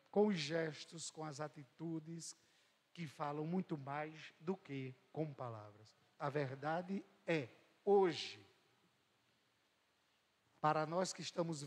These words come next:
que viemos à missa, ou que vemos, estamos aqui todos os domingos,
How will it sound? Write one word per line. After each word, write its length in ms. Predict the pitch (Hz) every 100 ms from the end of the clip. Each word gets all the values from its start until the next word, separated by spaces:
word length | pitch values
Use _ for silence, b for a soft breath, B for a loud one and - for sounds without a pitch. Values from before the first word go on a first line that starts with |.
| 135
que 120 | - 185
viemos 500 | 156 196 185 185 165
à 100 | 147
missa, 480 | 156 180 - 143 139
ou 100 | 170
que 140 | -
vemos, 480 | 165 170 185 170 - - B B B -
estamos 440 | - 214 214 196
aqui 240 | 190 190 196
todos 540 | - 233 254 220 190
os 160 | 208 170
domingos, 720 | 165 208 240 151 131 -